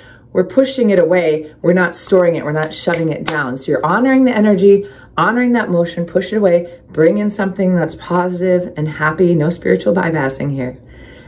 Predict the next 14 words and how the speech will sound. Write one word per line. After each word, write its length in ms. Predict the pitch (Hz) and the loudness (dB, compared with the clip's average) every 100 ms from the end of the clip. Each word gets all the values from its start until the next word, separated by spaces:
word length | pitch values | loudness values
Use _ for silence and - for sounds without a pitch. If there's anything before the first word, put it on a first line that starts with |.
| - | -2
and 140 | 170 | 2
then 140 | 175 170 | 4 4
do 100 | 156 | 0
some 220 | - 156 | 0 -4
tapping. 520 | 147 147 - 123 - - - | -4 -4 -4 -4 -6 -14 -10
Because 300 | - 180 233 | -4 2 4
remember, 420 | 254 262 262 220 147 | 4 2 0 0 2
you're 180 | 165 | 4
loved, 360 | 160 180 202 202 | 4 2 0 0
you're 160 | 202 175 | 2 2
loving, 340 | 170 170 175 | 0 -2 0
and 80 | 175 | 2
you're 120 | 170 | 2
lovable. 500 | 143 135 127 127 | 0 -2 -4 -6